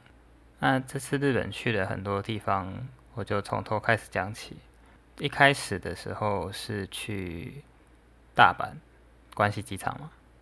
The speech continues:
然后因为坐联航的关系嘛，时间就很晚了，时间很晚就会睡在机场，因为为了要省钱，然后就先买了一个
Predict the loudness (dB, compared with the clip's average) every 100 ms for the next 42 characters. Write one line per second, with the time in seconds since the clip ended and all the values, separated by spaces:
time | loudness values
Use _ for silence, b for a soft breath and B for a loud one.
0 | -20 -20 -20 _ -14 -4 0 2 2 2
1 | 2 2 2 4 2 2 2 0 -2 -6
2 | -4 -6 -4 0 0 0 0 0 -2 -10
3 | -16 b b b -10 -2 0 2 2 2
4 | 0 -8 -14 -20 -20 -20 -20 -20 -6 0
5 | 4 4 2 0 2 2 0 -2 -4 -4
6 | -6 -14 -16 -4 0 2 4 2 0 -4
7 | -6 -10 -12 -16 -20 b b b b -20
8 | -20 -8 0 0 2 2 2 -2 -6 -12
9 | -16 0 2 4 2 2 -2 -2 0 -2